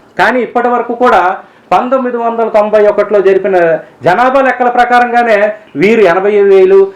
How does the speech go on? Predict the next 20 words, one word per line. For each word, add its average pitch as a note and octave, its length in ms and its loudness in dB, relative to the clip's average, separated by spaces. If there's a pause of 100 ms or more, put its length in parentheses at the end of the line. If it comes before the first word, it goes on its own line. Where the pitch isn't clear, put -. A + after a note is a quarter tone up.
(120)
వీళ్ళు F#3+ 380 2
రెండు D#3+ 240 -2
లక్ష, G3+ 240 -2
ఇరవై F#3 220 2
లక్షలు, G3 320 -2
వీళ్ళు F#3 180 2
ముప్పై E3+ 240 -2
లక్షలు G3+ 260 -4
అంటున్నారు. D3+ 360 -6 (200)
కానీ A3+ 180 -2
ప్రభుత్వాలు B3+ 600 -2
చేయాల్సిన A3+ 320 -2
పని A3+ 280 0
కూడా C4+ 260 0
మేము A3+ 340 0
ఇక్కడ, G#3+ 300 -2 (640)
మేము F#3+ 260 0
సొంతంగా G3 500 -2
సెన్సస్ని E3 460 -8
తీసుకున్నామండి. A#2 640 -10